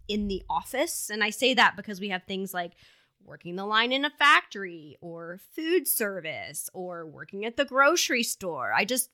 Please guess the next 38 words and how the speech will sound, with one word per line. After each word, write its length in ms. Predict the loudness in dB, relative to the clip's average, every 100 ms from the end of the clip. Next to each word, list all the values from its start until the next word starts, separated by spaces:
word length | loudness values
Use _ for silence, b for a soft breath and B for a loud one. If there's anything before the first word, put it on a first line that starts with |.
| _
felt 160 | 2 2
like 120 | 0
my 120 | -2
brain 260 | -2 0 0
was 160 | -4 -4
flooded 240 | -4 -4
with 140 | -4
all 100 | -2
these 220 | -2 -4 -4
businesses 480 | -4 -4 -4 -4
that 120 | -2 -2
I 80 |
could 240 | -4 -4 2
not 280 | 6 6 4
believe 360 | -8 -10 -8
that 140 | -8 -6
that 200 | -8 -8
was 280 | -14 -14 -16
the 60 | -14
stat. 360 | 0 2 2 -2 b b b b b b b b
But 100 | 4
I 100 | 6
think 220 | 4 2
that 140 | 2
this 120 | 2 2
shows 300 | 6 4 4
how 140 | 0
fundamentally 580 | 2 0 0 0 -2 -4
the 100 | -6
world 340 | -6 -6 -6
has 140 | -8 -8
changed 460 | -8 -6 -8 -6
on 100 | -8
the 80 | -4
heels 300 | -4 -4 -4
of 100 | -6
covid 300 | -4 -2 -2
nineteen. 760 | -2 -6 -8 -8 -8 -8 -10